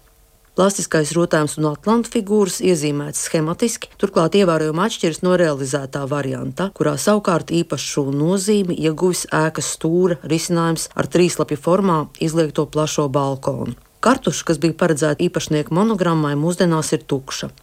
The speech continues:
Plastiskā dekora vēstījums nama augšdaļā, cilnis ar antīkās mitoloģijas tēliem, gudrību personificējošā Atēna un dievu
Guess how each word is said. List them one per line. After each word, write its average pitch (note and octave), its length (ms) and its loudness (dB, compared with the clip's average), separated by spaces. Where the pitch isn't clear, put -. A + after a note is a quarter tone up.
Plastiskā F3 500 2
dekora D#3+ 400 0
vēstījums F#3 560 0
nama G3+ 240 4
augšdaļā, E3 460 0
cilnis F3+ 480 2
ar D#3+ 140 0
antīkās D#3 500 -2
mitoloģijas D3+ 640 -2
tēliem, D3 380 2
gudrību D3+ 440 2
personificējošā C#3+ 960 -2
Atēna F3+ 580 2
un D3 160 0
dievu D3 220 2